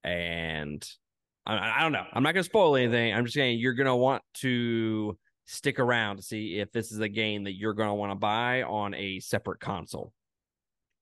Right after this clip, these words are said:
Uh, but other than that, we're just gonna be talking about our playlist, and then, like, all's what I, I can't talk. I had a stroke. <laughs> Like always,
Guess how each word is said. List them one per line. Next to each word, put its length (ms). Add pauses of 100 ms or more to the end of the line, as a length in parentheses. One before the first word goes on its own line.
(720)
Uh, 220
but 100
other 140
than 100
that, 160
we're 80
just 120
gonna 80
be 40
talking 200
about 100
our 80
playlist, 640
and 240
then, 160
like, 220 (100)
all's 280
what 160 (180)
I, 180 (340)
I 60
can't 220
talk. 180 (320)
I 40
had 100
a 20
stroke. 240 (1400)
<laughs> 120 (1600)
Like 280
always, 640